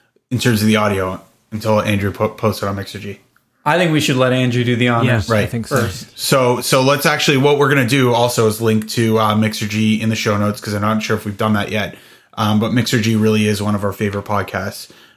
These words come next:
Speaker 1: Um, we've been listening to it forever. Um, and we were so lucky to have Andrew join us last year. So,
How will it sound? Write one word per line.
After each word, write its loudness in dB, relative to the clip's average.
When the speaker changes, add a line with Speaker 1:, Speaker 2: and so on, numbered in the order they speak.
Speaker 1:
Um, -6
we've -4
been -4
listening -4
to -4
it -10
forever. -4
Um, -6
and -14
we -12
were -4
so -2
lucky -2
to -2
have -2
Andrew -6
join -6
us -10
last -8
year. -10
So, -4